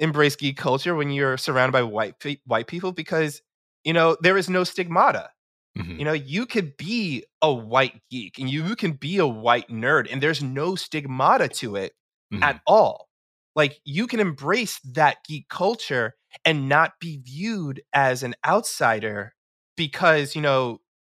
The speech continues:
Speaker 1: you don't match the skin color of so many characters that are in pop culture.
Speaker 2: Right,
Speaker 1: But
Speaker 2: yeah.
Speaker 1: then when I got older and then, um, I was surrounded by more black kids and I was still into the geek culture,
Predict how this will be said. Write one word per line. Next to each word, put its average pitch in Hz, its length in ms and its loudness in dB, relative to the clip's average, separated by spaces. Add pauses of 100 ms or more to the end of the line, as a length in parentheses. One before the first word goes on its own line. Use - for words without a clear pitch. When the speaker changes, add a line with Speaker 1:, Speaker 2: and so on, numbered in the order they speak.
(160)
Speaker 1:
you 147 80 -6
don't 139 300 -2
match 127 320 2
the 120 80 -12
skin 151 320 -4
color 104 460 -4 (300)
of 139 140 4
so 151 240 2
many 143 220 0
characters 160 440 0
that 147 120 6
are 143 140 4 (100)
in 156 380 2 (140)
pop - 260 -6
culture. - 360 -16 (220)
Speaker 2:
Right, 82 320 -8
Speaker 1:
But - 80 2
Speaker 2:
yeah. 82 100 -2
Speaker 1:
then 160 420 4 (440)
when 143 140 2
I 139 100 4
got 127 160 4
older 147 440 6
and 131 240 -2
then, 131 380 -2 (340)
um, 113 380 2 (200)
I 143 100 4
was 139 100 -2
surrounded 131 460 -4
by 117 180 0
more 110 220 -10
black 110 320 -2
kids 98 400 -12 (240)
and 139 180 2
I 123 80 8
was 117 160 0
still 143 280 0
into 139 200 -6
the 120 80 -20
geek - 220 -12
culture, 180 380 0